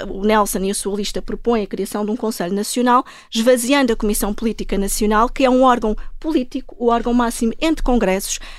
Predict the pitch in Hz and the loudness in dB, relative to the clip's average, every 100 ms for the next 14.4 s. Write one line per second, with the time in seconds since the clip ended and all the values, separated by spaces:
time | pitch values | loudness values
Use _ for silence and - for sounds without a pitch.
0 | - 240 233 - 320 302 302 285 262 339 | -2 -2 -2 2 4 4 6 8 8 4
1 | - 277 277 269 - - 247 247 240 254 | 0 -2 0 0 -2 0 -2 -2 -4 -2
2 | 240 233 247 - 262 254 240 233 214 202 | -2 0 -4 -2 0 2 2 2 0 0
3 | 214 220 220 220 - - 220 - 220 208 | 2 4 4 4 0 -2 -4 2 2 2
4 | 240 269 - 233 226 220 214 202 196 196 | 0 0 0 0 0 2 0 0 -4 -4
5 | - 196 - - - - - 254 - 311 | -4 -8 -8 -14 -18 -20 -6 -4 2 2
6 | 339 - - - 285 - 285 269 269 262 | 2 -6 -6 2 2 2 0 0 2 4
7 | 254 254 254 262 302 277 269 233 - 214 | 4 4 6 6 6 6 4 4 2 0
8 | - 233 233 240 302 269 254 254 233 233 | 0 2 2 2 0 0 0 0 -2 -2
9 | 233 233 233 247 254 247 262 262 262 - | -4 -4 -6 0 0 0 2 4 2 2
10 | 262 269 269 269 - 262 262 262 - 294 | 0 0 -2 -2 0 2 2 0 0 2
11 | 208 - - - - 247 240 247 359 339 | 2 -2 -14 -20 -2 2 2 2 4 4
12 | 339 311 302 302 285 285 277 277 277 269 | 4 6 6 4 0 0 0 0 2 0
13 | 262 285 269 262 254 247 247 240 247 202 | 0 0 2 4 4 2 0 0 -2 -2
14 | - 185 196 | -6 -12 -10